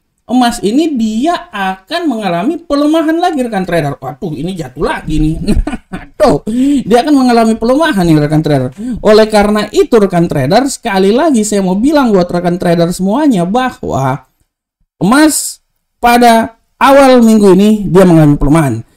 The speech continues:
Dan kalau kita lihat sekarang, saya coba balik dulu ke platform. Nah, kalau rekan trader lihat di platform, nah di sini di platform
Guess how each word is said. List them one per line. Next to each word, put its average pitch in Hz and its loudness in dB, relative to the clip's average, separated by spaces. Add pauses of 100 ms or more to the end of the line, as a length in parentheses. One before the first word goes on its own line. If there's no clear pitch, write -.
Dan 214 2
kalau 247 4
kita 311 0
lihat 339 2
sekarang, 240 2
saya 190 2
coba 165 2
balik 156 2
dulu 180 4
ke 233 2 (320)
platform. 147 -4 (240)
Nah, 135 0 (240)
kalau 226 2
rekan 262 2
trader 294 2
lihat 294 4
di 240 2
platform, 151 2
nah 143 2
di 143 0
sini 233 4
di 202 0
platform 170 0